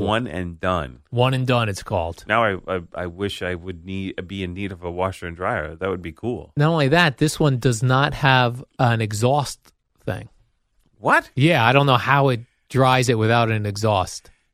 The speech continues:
Speaker 1: And is there, it must be a dryer vent, I guess.
Speaker 2: I don't know.
Speaker 1: And what do you, do you, do you then, do you have to come back to put in your dryer sheet if that's something you wanna use? Or how
Speaker 2: Yeah,
Speaker 1: do
Speaker 2: you would have to.
Speaker 1: Yeah. That kinda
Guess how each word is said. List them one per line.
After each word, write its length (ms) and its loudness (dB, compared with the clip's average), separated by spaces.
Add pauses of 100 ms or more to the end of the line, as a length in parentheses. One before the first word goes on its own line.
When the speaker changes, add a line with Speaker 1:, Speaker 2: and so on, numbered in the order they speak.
(140)
Speaker 1:
And 120 -2
is 140 -4
there, 160 0
it 120 -2
must 220 -4
be 120 -4
a 40 -2
dryer 380 -2
vent, 480 -6
I 120 -6
guess. 580 -6
Speaker 2:
I 80 0
don't 160 2
know. 260 -2 (220)
Speaker 1:
And 200 -4
what 120 -2
do 60 -4
you, 100 -4
do 180 -16
you, 180 -4 (640)
do 120 -14
you 120 -2
then, 460 -2 (160)
do 100 -12
you 60 2
have 140 0
to 80 -14
come 300 -8
back 400 -2
to 60 -12
put 240 -8
in 140 -6
your 140 -10
dryer 480 -4
sheet 480 -12
if 160 -8
that's 200 -2
something 320 -10
you 140 -12
wanna 220 -8
use? 400 -12
Or 180 -6
how 120 2
Speaker 2:
Yeah, 100 2
Speaker 1:
do 60 0
Speaker 2:
you 100 0
would 100 0
have 220 0
to. 140 -8 (340)
Speaker 1:
Yeah. 480 -4 (1120)
That 160 -4
kinda 340 -4